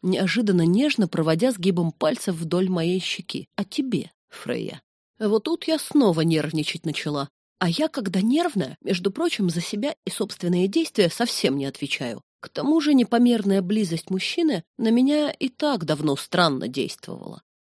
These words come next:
Треклятая магия крови. «М-м», протянула ответно с мягкой улыбкой. «Раз я настолько хороша, что вы,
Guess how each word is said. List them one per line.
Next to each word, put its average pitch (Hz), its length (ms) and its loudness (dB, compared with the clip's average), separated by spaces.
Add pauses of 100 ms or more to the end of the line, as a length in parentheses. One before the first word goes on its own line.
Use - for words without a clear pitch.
(140)
Треклятая 156 640 2
магия 151 380 0
крови. 151 480 -2 (360)
«М-м», 233 480 2
протянула 170 540 0
ответно 208 540 -4
с - 120 -10
мягкой 185 440 -4
улыбкой. 202 520 -4 (140)
«Раз - 240 -4
я - 120 -4
настолько 202 540 -4
хороша, 202 500 -2
что - 280 -4
вы, 190 320 -4